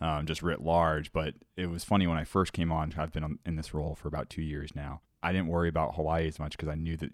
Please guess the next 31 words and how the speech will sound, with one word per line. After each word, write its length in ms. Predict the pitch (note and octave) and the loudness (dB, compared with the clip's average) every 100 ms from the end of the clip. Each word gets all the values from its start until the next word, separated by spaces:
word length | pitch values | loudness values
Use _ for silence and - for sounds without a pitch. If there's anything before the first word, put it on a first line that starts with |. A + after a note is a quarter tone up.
| - | -8
you 140 | D#2 | -6
were 60 | D2+ | -2
already 260 | D2+ D#2+ | -2 -4
doing 240 | D#2+ D2+ D2+ | -4 -4 -2
great 220 | - - | -4 0
work. 260 | D#2 C#2+ | 0 0
When 80 | E2 | -2
I 60 | D2+ | 0
first 320 | - F2+ - | 4 2 4
came 180 | F2 D#2+ | 2 2
out 160 | D#2+ | 2
here, 120 | D2+ D2+ | 0 -2
when 100 | D2+ | -4
I 40 | |
first 280 | - E2+ - | 0 0 2
got 100 | D#2 | -2
the 60 | |
job, 420 | D2 D#2 D2 D2+ D2+ | 0 0 2 0 -2
this 140 | C#2+ | -6
was 100 | D2+ | -8
the 80 | D2+ | -6
first 300 | - E2 - | 0 0 0
event 280 | D#2 D#2 - | 0 0 -2
I 60 | |
came 300 | D2+ D#2 D#2 | -4 -2 -2
to, 160 | - D#2 | 0 0
and 480 | D2+ - - - F2 | 0 -6 -20 0 2
I 20 | |
was 80 | E2+ | 6
already 220 | F2 | 6
like, 100 | E2+ | 4